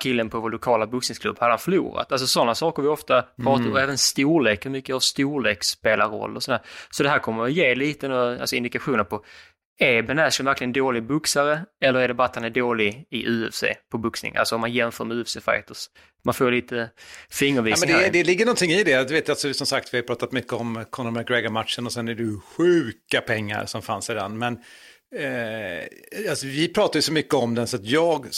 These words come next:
Speaker 2: vi har ju snackat om det här tidigare för jag kan ju ingenting om boxning, men jag har ändå varit så här, ja men han kanske har en chans mot Mayweather. Du vet, alltså hur, hur hamnar jag ens där mentalt? Hur kan jag ens tro att Conor McGregor, och när matchen,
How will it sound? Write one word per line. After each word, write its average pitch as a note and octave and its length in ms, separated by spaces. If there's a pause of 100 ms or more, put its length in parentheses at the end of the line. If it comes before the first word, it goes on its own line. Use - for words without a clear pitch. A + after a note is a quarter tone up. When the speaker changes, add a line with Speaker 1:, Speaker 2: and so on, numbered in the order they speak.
(140)
Speaker 2:
vi C3+ 100
har C3+ 100
ju C3+ 100
snackat A#2+ 260
om A#2 60
det A2+ 60
här A#2 60
tidigare A#2+ 420
för - 120
jag A#2 140
kan B2+ 140
ju A#2+ 60
ingenting A2+ 220
om G#2+ 40
boxning, A#2+ 340
men B2 80
jag C3+ 80
har D3 40
ändå C3+ 120
varit B2 120
så - 80
här, A2 180 (360)
ja A#3 100
men G#3+ 140
han B2 200
kanske A#2+ 300
har B2 360
en C#3+ 120
chans - 540
mot A3 200
Mayweather. G#2+ 640 (400)
Du - 60
vet, G#2 320
alltså C3+ 160
hur, D#3+ 120
hur D#3+ 200
hamnar D#3+ 360
jag E3+ 140
ens C3 200
där A2 200
mentalt? A#2 800 (360)
Hur C#3 80
kan D#3+ 120
jag D3 40
ens C3 200
tro F3 280
att B2 120
Conor B2+ 180
McGregor, A2 560 (520)
och D#3+ 100
när D#3+ 80
matchen, D3+ 400